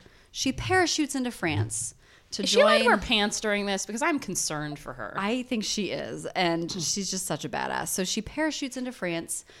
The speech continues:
Speaker 1: to join her S E M team, her search engine marketing team,
Speaker 2: <laughs>
Speaker 1: preparing for the, uh, liberation forces. But not only did she establish the first contact be-,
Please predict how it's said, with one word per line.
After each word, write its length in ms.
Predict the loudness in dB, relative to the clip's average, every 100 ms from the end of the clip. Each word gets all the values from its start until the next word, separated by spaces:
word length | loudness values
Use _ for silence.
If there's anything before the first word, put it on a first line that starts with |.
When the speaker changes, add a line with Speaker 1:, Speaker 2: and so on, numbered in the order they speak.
| -20 -10
Speaker 1:
to 100 | -8
join 300 | -6 -4 -4
her 480 | -2 0 2 0 -4 -10 -18 -6
S 220 | -4 -2
E 100 | 0
M 180 | 0 0
team, 400 | -2 -4 -4 -4
her 240 | -4 -2 0
search 280 | 0 2 4
engine 240 | 6 6
marketing 380 | 6 4 0 0
team, 300 | 0 -2 6
Speaker 2:
<laughs> 840 | 6 8 6 6 -2 -2 -6 -8 -2
Speaker 1:
preparing 480 | -2 2 2 2
for 200 | 0 0
the, 280 | 2 2 -2 -8 -6 2
uh, 220 | 6 6
liberation 520 | 4 2 0 -2 -4
forces. 640 | -2 -2 -2 -2 -2 -4 -4
But 200 | -4 0
not 200 | 0 0
only 200 | -4 -4
did 180 | -4
she 360 | -4 -6 -4 -6
establish 640 | -6 -4 -4 -2 -4 -6
the 80 | -10
first 280 | -10 -10 -8
contact 460 | -8 -8 -8 -8
be-, 140 | -8